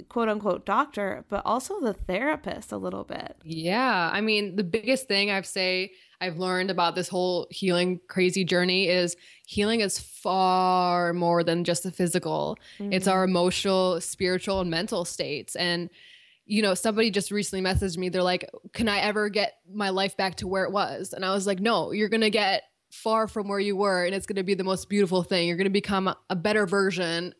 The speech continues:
Speaker 2: of who you were. You're gonna
Speaker 1: Mm-hmm.
Speaker 2: become the best version of yourself."
Speaker 1: Yeah.
Speaker 2: It's hard, and it's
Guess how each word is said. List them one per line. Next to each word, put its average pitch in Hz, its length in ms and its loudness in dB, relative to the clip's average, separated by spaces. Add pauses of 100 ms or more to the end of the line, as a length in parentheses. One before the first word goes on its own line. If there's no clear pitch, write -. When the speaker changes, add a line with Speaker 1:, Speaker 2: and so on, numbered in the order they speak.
(100)
Speaker 2:
of 196 160 0
who 214 140 2
you 202 180 2
were. 180 480 2
You're 208 120 0
gonna 202 140 0
Speaker 1:
Mm-hmm. 202 40 -2
Speaker 2:
become 202 300 0
the 185 80 2
best 190 300 -2
version 190 360 0
of 185 180 0
yourself." 175 840 -2
Speaker 1:
Yeah. 185 240 -8 (200)
Speaker 2:
It's 196 140 -8
hard, 202 680 2 (520)
and 202 140 0
it's - 460 -4